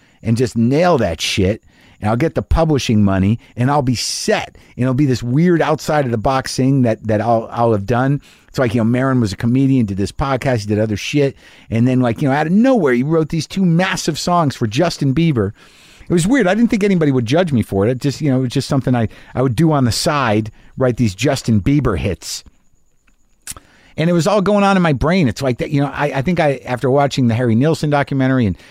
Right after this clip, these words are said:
and, you know, and, and, uh, watching some, uh, reading some stuff on Phil Spector, I'm like,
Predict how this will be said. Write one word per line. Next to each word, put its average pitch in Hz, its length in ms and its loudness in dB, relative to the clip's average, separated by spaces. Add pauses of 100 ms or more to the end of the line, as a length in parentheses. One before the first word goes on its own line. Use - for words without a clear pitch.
(160)
and, 107 260 0
you 110 60 2
know, 107 260 -2
and, 101 280 -2
and, 104 300 -2
uh, 95 320 -2
watching 120 420 -2
some, 107 260 -4 (100)
uh, - 880 -12
reading 123 280 2
some 110 120 -6
stuff 120 220 -2
on 104 100 -2
Phil 113 220 -2
Spector, - 420 -4
I'm 131 100 2
like, 120 180 -2